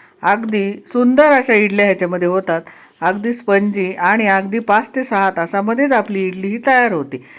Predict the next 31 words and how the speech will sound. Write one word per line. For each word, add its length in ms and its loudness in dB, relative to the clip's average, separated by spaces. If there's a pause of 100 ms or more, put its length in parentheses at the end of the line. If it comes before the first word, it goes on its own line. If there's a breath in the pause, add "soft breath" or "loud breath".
(260 loud breath)
जास्त 280 0
वेळ 140 2
आपण 260 0
ठेवणार 440 2
नाही. 260 -8 (560 soft breath)
तर 80 0
आता 220 4
ह्याच्यामध्ये 500 4
आपण 380 0 (1040 soft breath)
लहान 360 4
एक 220 2
वाटीभर, 600 2 (120)
म्हणजे 320 0
नैवेद्याची 580 4
जी 140 -2
वाटी 280 2
असते 340 -2
त्या 180 0
वाटीने 460 0 (460 loud breath)
दोन 260 4
वाट्या 280 2
ह्याच्यात 260 -2
रवा 260 2
टाकायचा, 540 -6
जाड 340 2
किंवा 300 0
बारीक 340 0
कोणताही 420 -2
ह्याच्यामध्ये 440 -4
रवा 240 -2
आपण 240 -4